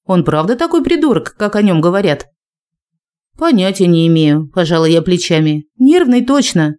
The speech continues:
как и не самый воспитанный. Да мы с ним и десяти минут не общались». «А с морды лица?» – сделала Лиза соответствующий жест перед своим лицом. «Ну, симпатичный такой», – восстановила я в памяти мужской образ.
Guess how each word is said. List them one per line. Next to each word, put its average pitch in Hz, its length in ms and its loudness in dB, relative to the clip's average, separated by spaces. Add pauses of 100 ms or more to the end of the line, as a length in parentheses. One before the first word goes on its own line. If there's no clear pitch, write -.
(100)
как 226 260 -4
и 349 60 2
не 320 140 2
самый 240 320 0
воспитанный. 180 720 -2 (400)
Да 311 140 0
мы 330 160 2
с 320 80 -4
ним 196 180 2
и 233 80 -2
десяти 254 400 0
минут 226 340 0
не 208 60 0
общались». 160 600 -2 (680)
«А 170 100 -4
с - 120 -6
морды 147 320 0
лица?» – 147 520 -2 (140)
сделала 170 440 0
Лиза 202 360 0
соответствующий 247 800 -2
жест 233 380 -2
перед 175 240 -2
своим 185 300 0
лицом. 160 520 -4 (180)
«Ну, 185 480 2
симпатичный 330 800 0
такой», – 302 480 -2 (100)
восстановила 175 680 0
я 160 180 0
в 156 80 -8
памяти 294 380 0
мужской 185 380 0
образ. 143 440 0